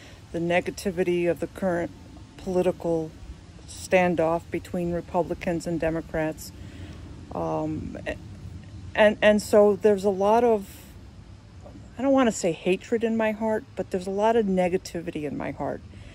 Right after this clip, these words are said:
So the joy, joy I usually get from doing kind acts, I don't get that joy anymore.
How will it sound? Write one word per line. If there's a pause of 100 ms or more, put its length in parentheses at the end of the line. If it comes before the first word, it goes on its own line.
(520)
So
the
joy, (100)
joy
I
usually
get (540)
from (560)
doing
kind
acts, (1400)
I
don't
get
that
joy
anymore.